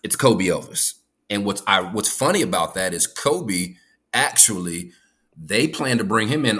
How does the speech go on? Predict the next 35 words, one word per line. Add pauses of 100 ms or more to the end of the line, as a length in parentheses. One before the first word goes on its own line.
off
the
ball,
like,
play
some
two,
because
he
can
score
it (240)
really
well. (560)
But
surprisingly,
pleasantly
surprised (720)
of,
of
how
well
he
can
play
the
one. (840)
He,
he's
six
two.
He's
just
got
that,